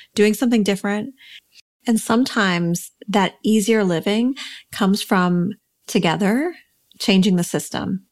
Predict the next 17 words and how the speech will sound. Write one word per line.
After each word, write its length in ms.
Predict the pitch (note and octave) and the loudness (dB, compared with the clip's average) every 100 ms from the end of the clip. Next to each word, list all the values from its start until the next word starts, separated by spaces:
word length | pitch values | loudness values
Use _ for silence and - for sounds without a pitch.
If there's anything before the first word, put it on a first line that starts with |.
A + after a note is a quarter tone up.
| _ _ _ - | _ _ _ -4
to 120 | G#3 | 2
make 240 | F3 D3+ | 2 0
chairs 380 | - A#3 A3+ A3 | -2 2 2 2
more 140 | A3 G#3 | 0 0
accessible, 680 | G3 F#3 - F#3 F#3 F3 F#3+ | -2 -4 -2 -2 0 -2 -4
to 140 | F#3 | -4
make 140 | D#3 | -4
healthcare 540 | - G#3 G#3 - F#3+ F#3 | -4 -4 -4 -2 0 0
more 160 | F3+ | 0
accessible, 680 | E3+ - D#3 - G3 - - - - - - | -2 -6 -6 -6 -8 -8 -10 -12 -16 -16 -10
to 160 | - G3 | 0 2
allow 360 | F3 F3 F3 | 2 2 0
people 380 | G3 - - G3 | -2 -6 -8 -6
to 80 | F3 | -6
have 160 | F3 F3+ | -4 -4
more 160 | - | -2
access 600 | D#3+ D#3+ - E3 - - | -4 -4 -4 -4 -6 -12